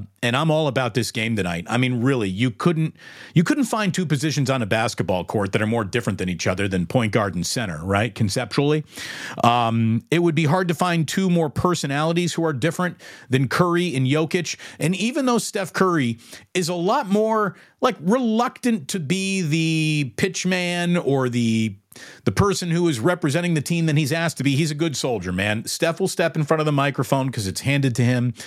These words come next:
and he understands that he is a face of a franchise and he has that responsibility. You know, if you're gonna pay him millions of dollars to represent a product, he'll do that too. But Steph isn't a, you know, "Put the camera on me, let me grab that microphone, I wanna talk to everyone as much as possible."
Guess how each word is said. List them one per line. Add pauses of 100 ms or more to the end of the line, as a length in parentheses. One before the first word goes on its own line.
(320)
and
he
understands
that
he
is
a
face
of
a
franchise
and
he
has
that
responsibility. (1120)
You
know,
if
you're
gonna
pay
him
millions
of
dollars
to
represent
a
product,
he'll
do
that
too.
But
Steph
isn't
a, (540)
you
know,
"Put
the
camera
on
me, (240)
let
me
grab
that
microphone, (160)
I
wanna
talk
to
everyone
as
much
as
possible."